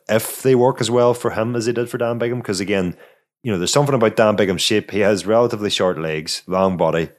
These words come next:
and an extremely long neck, which, you know, ten years ago, people would have said, "Well, you're not made for cycling." But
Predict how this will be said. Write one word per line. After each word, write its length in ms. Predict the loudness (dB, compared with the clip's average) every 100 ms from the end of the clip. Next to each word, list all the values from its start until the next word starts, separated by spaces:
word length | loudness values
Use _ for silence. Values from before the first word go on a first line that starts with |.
| _
and 100 | -8
an 60 | -6
extremely 400 | -4 -4 -2 0
long 280 | 0 -2 -4
neck, 380 | -6 -6 -14 _
which, 440 | -6 -4 -6 -8 _ _ _ _ _ _ _ -10
you 80 | -8
know, 200 | -8 _ -6
ten 200 | -2 0
years 140 | 0
ago, 160 | 0 0
people 200 | 0 -2
would 80 | -2
have 60 |
said, 160 | -2 -2
"Well, 100 | -2
you're 100 | -4
not 120 | -4
made 160 | -6 -6
for 80 | -2
cycling." 400 | -2 -2 -8 -12 _ _ _
But 340 | 2 2 0